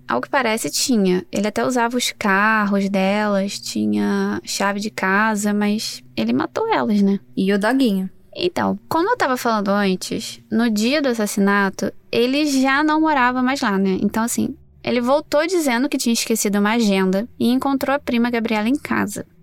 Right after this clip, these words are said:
Speaker 1: Foi aí que ele deu uma desculpa que não tinha encontrado a tal agenda e pediu pra passear com o doguinho, o Rick, pelo condomínio. A Gabriela deixou, né? Tudo ok. Mas quando o Jimmy desceu, ele se encontrou com o Rodrigo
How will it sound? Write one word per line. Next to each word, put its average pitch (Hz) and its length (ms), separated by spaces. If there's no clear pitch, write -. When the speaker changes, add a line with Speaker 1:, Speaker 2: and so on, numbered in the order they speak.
Speaker 1:
Foi 277 220
aí 294 180
que - 80
ele 302 140
deu 277 100
uma 269 100
desculpa 262 1000
que 262 160
não 294 120
tinha 285 200
encontrado 247 560
a 220 40
tal 196 200
agenda 226 560
e 294 80
pediu 285 240
pra 285 160
passear 269 360
com 285 120
o 311 80
doguinho, 302 600
o - 60
Rick, 247 320
pelo 123 260
condomínio. 123 640
A - 140
Gabriela 285 460
deixou, 285 420
né? 202 220
Tudo 196 180
ok. - 240
Mas 285 320
quando 339 240
o 339 100
Jimmy 220 300
desceu, 214 680
ele 226 220
se 262 80
encontrou 247 480
com - 140
o 247 180
Rodrigo 247 580